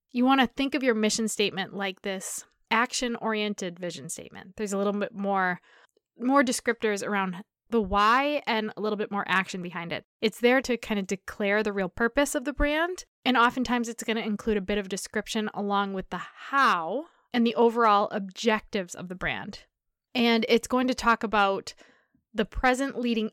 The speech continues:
into the future versus the vision statement that's totally futuristic, just vision of the future,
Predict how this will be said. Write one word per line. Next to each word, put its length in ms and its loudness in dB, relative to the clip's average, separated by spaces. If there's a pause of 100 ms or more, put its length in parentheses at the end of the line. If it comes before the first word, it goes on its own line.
into 320 2
the 80 4
future 380 -2
versus 480 -2
the 60 -6
vision 320 0
statement 340 0
that's 180 -8
totally 360 2
futuristic, 720 -2
just 200 -6
vision 440 0
of 160 -6
the 80 -10
future, 460 -4